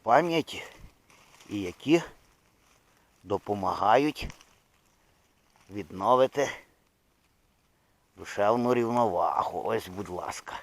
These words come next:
ви подивіться, який красунчик, який безподобний красунчик. Він тут стоїть вже декілька днів, один трішки погризаний, ну, але нічого. Зато, зато, зато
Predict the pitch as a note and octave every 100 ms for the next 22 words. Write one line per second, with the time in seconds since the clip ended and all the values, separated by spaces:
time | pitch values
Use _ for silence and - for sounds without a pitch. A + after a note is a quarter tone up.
0 | - _ _ _ _ _ _ G2+ - F2+
1 | F#2+ A#2+ - G#2 F#2+ G2 - F2+ F2 -
2 | E2+ - - - - _ _ _ _ _
3 | F2 - G#2+ E2+ E2+ - F2+ A#2 A#2+ B2
4 | G#2+ F#2+ G2+ - F2+ D2+ - _ _ _
5 | _ _ D#3 - D#3 - D3 C#3 G#2+ A2+
6 | A#2 A#2+ A#2+ A2 F#2+ F2+ A2 G#2+ - -
7 | _ _ _ - C3 C#3 - B2+ - G2+
8 | - D#2+ G2 A#2+ A2 A2 G#2+ - - _
9 | _ _ _ - D3 - - - - -
10 | G#2+ A2 G#2+ G2+ G2 D#2+ - - _ _
11 | _ _ _ _ _ E2+ F#2 F2 A#2+ D#3
12 | D#3 E2+ D#2+ E2+ - G2+ D#2+ D#2+ C3 D#3